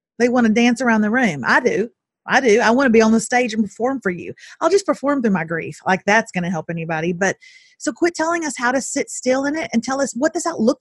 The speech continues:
like? What does that mean for us? Like, I never, I like people to break it down. So when you, if you wanted to tell a seven how to properly grieve, how, tell me how to do that.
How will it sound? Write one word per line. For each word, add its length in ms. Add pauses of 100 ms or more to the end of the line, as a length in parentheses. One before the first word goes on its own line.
like? 100
What 140
does 140
that 180
mean 320
for 240
us? 340 (560)
Like, 140
I 180
never, 340 (280)
I 200
like 280
people 260
to 100
break 420
it 180
down. 480 (240)
So 180
when 220
you, 340
if 120
you 160
wanted 220
to 80
tell 220
a 60
seven 280
how 100
to 60
properly 440
grieve, 340 (260)
how, 180
tell 260
me 120
how 120
to 80
do 200
that. 220